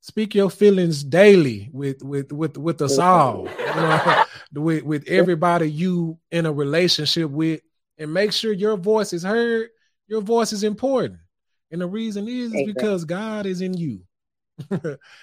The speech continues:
Speaker 1: And it's a
Speaker 2: Exactly.
Speaker 1: reason you feel uneasy when they do this. They need to
Speaker 2: Yep.
Speaker 1: understand that if, even if it's not so they can be with you. You know what I mean? Your goal is to help every, God,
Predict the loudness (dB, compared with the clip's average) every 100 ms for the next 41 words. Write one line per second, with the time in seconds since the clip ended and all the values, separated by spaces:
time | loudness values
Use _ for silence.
0 | _ -2 -2 0 0 0 2 4 4 2
1 | -2 -4 -4 0 2 2 0 -2 -2 -2
2 | 0 0 -2 -4 -4 -4 -4 -4 -6 -10
3 | -18 -20 _ _ _ _ _ -4 -2 -2
4 | -4 -4 -2 -2 -2 -2 0 0 0 2
5 | 2 0 -6 -20 -4 0 2 2 0 0
6 | 0 0 0 0 0 2 0 0 0 2
7 | 0 0 0 0 -4 _ _ _ _ _
8 | _ -8 -6 -4 -4 -2 -2 0 0 0
9 | 0 0 0 0 -2 -4 -2 0 -2 -4
10 | _ _ -2 0 0 -2 0 2 0 -2